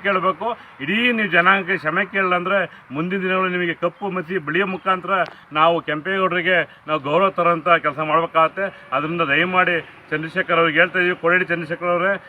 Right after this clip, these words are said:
ನೀವು ಭಾಳ ಹಿರಿಕರು, ಭಾಳ ಹೋರಾಟಗಾರರು,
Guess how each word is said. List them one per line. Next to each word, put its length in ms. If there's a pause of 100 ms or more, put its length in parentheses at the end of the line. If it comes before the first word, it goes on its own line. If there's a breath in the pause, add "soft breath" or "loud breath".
(140 loud breath)
ನೀವು 180
ಭಾಳ 100 (100)
ಹಿರಿಕರು, 400 (360)
ಭಾಳ 140 (800)
ಹೋರಾಟಗಾರರು, 600